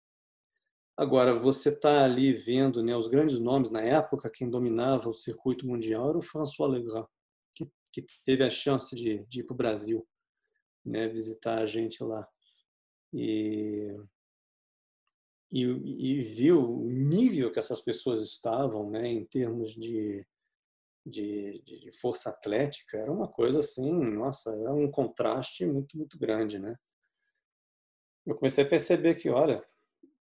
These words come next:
é, tem, tem muita coisa ainda pra gente, pra gente entender aqui. E atualmente, né, eu, aqui em Calgary tem pelo menos quatro ginásios relativamente grandes, um deles é bem grande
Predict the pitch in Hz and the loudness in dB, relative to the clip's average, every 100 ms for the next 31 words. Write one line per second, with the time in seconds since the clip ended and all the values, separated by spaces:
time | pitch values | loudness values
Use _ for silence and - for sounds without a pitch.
0 | _ - 107 135 - - 131 131 151 170 | _ -4 0 0 -4 -8 -4 0 2 2
1 | 180 170 139 117 _ - 123 131 - 143 | 2 0 -2 -6 _ -4 -2 -2 2 4
2 | 151 156 - 160 127 139 139 165 165 143 | 4 2 -2 -4 0 -2 0 2 4 4
3 | 127 127 120 123 160 143 175 135 160 175 | 4 0 -2 -2 -4 -2 -2 2 2 0
4 | - 135 123 - _ _ _ _ _ _ | -2 -2 -2 -6 _ _ _ _ _ _
5 | _ _ _ _ _ 147 160 160 180 175 | _ _ _ _ _ 6 6 8 8 10
6 | 147 147 196 180 147 143 160 135 123 113 | 10 6 4 2 2 4 6 6 4 2
7 | 110 110 - 151 143 139 135 147 127 123 | 0 -2 0 0 0 4 6 8 6 2
8 | 127 123 123 117 110 104 - 156 147 143 | -2 0 0 -2 -4 -6 4 8 8 8
9 | 139 - 147 165 143 120 120 131 117 127 | 4 2 2 2 0 -2 2 2 4 4
10 | 139 139 131 120 117 131 117 151 135 147 | 2 2 -2 0 2 4 4 4 6 6
11 | 131 120 - 135 147 120 117 139 123 - | 4 0 0 2 4 4 2 2 -2 -6